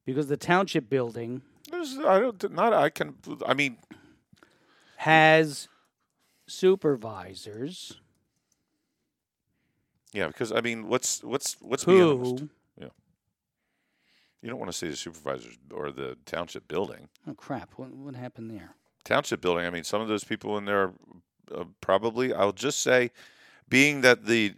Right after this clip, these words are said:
Speaker 2: the document flowed out, I would assume that there's people there that agree with us.
Speaker 1: Who don't believe in freedom.
Speaker 2: Right. The supervisors.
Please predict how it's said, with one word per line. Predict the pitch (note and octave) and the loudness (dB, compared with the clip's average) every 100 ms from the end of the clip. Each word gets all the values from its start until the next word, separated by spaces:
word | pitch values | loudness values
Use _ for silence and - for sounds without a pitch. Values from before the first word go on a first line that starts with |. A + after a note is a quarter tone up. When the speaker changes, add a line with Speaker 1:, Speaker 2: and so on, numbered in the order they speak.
| _ | _
Speaker 2:
the | F#2+ G2 | -8 -6
document | G2 A#2 A#2 A#2 G#2 F2+ | 4 6 6 0 -4 -4
flowed | - G#2 G2 | 0 2 6
out, | G#2 C3 F#2+ - _ _ _ _ _ _ _ _ | 6 8 6 2 _ _ _ _ _ _ _ _
I | - G2 | 0 0
would | G2+ | 2
assume | F#2 - F#2+ F#2 E2 | -2 -4 -4 -4 -4
that | D#2+ | -4
there's | - D#2 | -2 -8
people | - C#2+ C2+ | -8 -12 -10
there | C2 C2 | -8 -8
that | B1+ B1 | -8 -12
agree | A#1+ B1+ | -12 -14
with | B1+ - | -16 -20
us. | - - _ _ _ _ _ _ _ _ _ | -20 -20 _ _ _ _ _ _ _ _ _
Speaker 1:
Who | - D3+ | -4 -4
don't | B2+ D3+ D#3 - | 2 2 2 -2
believe | C#3 C3+ C3 | -4 -2 -4
in | B2+ A#2 | -6 -8
freedom. | - A#2+ G#2 E2 - _ _ _ - | -10 -10 -10 -16 -20 _ _ _ -20
Speaker 2:
Right. | - - _ _ _ | -18 -20 _ _ _
The | - | -10
supervisors. | G2+ G#2+ C#2 B1 A1+ - _ | -6 -6 -6 -12 -12 -16 _